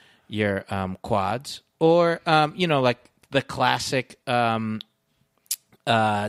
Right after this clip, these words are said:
downward dog slash, um, child's pose type stretching, uh, just to, like, open up your back and all that kind of stuff would, would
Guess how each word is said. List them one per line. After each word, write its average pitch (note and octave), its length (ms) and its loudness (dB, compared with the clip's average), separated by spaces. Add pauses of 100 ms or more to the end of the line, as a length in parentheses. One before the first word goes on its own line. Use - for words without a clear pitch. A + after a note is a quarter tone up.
downward A#2+ 440 0
dog A2+ 560 2 (600)
slash, G#2+ 800 -2
um, G2+ 520 -2 (200)
child's A2 380 -2
pose G#2+ 500 -4 (160)
type - 280 -8
stretching, G2+ 680 -4 (520)
uh, G2+ 280 0
just C3 260 -4
to, C3 100 0
like, A2+ 200 -4
open G#2+ 220 -4
up G2 100 -10
your G#2 100 -10
back G#2 460 -6
and F#2+ 220 -12
all G2 160 -10
that F#2+ 180 -12
kind F#2+ 160 -12
of F#2 60 -12
stuff - 340 -10
would, G2 180 -4 (380)
would G#2+ 160 -4